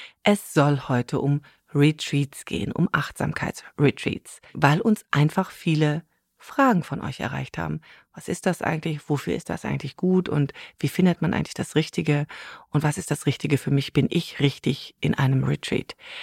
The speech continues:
Ja, und deswegen erstmal die Frage an dich, Boris. Was ist das eigentlich, ein Retreat, für alle die,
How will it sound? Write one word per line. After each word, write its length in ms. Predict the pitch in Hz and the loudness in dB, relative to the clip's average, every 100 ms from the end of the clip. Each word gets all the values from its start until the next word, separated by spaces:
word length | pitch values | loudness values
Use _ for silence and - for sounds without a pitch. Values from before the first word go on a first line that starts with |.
| - - | -16 -4
Ja, 200 | - 143 | 2 2
und 140 | - 131 | 0 -6
deswegen 260 | - 170 | -2 -2
erstmal 380 | - 175 - 165 | 2 0 2 0
die 80 | 151 | 0
Frage 360 | - 165 165 160 | -2 0 0 0
an 120 | 139 | 0
dich, 200 | 156 - | -2 0
Boris. 380 | 151 147 139 - - _ _ | 2 2 -2 -6 -20 _ _
Was 220 | 110 - _ | -10 -10 _
ist 320 | - 185 - - | 0 0 -2 -8
das 220 | 151 - | -6 -2
eigentlich, 460 | 123 135 113 - - | -2 -2 -4 -6 -2
ein 240 | 131 127 | 0 2
Retreat, 520 | 135 120 - - - | 0 -2 0 0 0
für 180 | - - | -2 -4
alle 180 | - 139 | -2 -2
die, 280 | 139 139 | 0 0